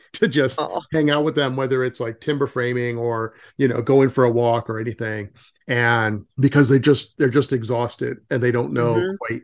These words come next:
Speaker 1: exactly where their child's gonna fit in. And, and they love their kid and they want their kid to feel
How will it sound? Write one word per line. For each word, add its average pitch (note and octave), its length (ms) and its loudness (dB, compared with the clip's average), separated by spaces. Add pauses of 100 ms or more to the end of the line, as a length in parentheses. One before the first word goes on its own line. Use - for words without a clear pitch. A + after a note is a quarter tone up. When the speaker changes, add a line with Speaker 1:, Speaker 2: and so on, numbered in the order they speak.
Speaker 1:
exactly A2 640 -2
where A2+ 640 0
their A2+ 300 -2
child's A2 460 -6
gonna A2+ 200 -4
fit A#2 240 -2
in. A2 360 -2 (500)
And, A2 400 -2
and C3+ 180 0
they C3 100 4
love D#3 220 6
their C#3 140 6
kid A2+ 340 -2
and C3 160 0
they B2+ 60 2
want C3 220 0
their B2 100 -4
kid B2+ 220 -4
to A#2+ 60 -6
feel A#2+ 520 -2